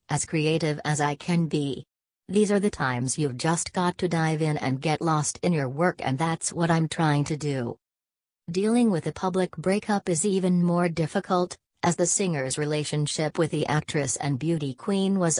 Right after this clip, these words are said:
often in the spotlight. Jonas previously admitted that his single Jealous was written about Culpo, who also appeared in the music video, and he admits he has some regrets. "I have regrets about not being open with relationships in the past,"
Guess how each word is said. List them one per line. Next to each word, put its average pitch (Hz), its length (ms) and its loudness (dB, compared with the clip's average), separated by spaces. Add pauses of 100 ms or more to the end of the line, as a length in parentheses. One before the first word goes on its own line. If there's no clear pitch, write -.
often 170 360 0
in 170 180 -2
the 160 80 2
spotlight. 143 840 -4 (500)
Jonas 151 460 0
previously 202 680 0
admitted 151 420 -2
that 143 160 -2
his 139 160 -4
single 143 360 0
Jealous 139 460 -2
was 160 220 -2
written 170 260 0
about 170 380 0
Culpo, 151 480 -4 (220)
who 175 160 0
also 185 400 2
appeared 170 500 0
in 147 160 0
the 147 80 0
music 175 400 0
video, 143 540 -4 (240)
and 151 120 0
he 160 180 -2
admits 151 440 0
he 151 140 -2
has 143 180 -2
some 151 300 0
regrets. 156 680 -4 (680)
"I 180 100 4
have 185 220 2
regrets 208 500 0
about 165 320 -2
not 156 300 0
being 143 320 -2
open 170 340 -2
with 160 160 -4
relationships 143 880 -2
in 151 160 -2
the 131 100 0
past," 123 520 -4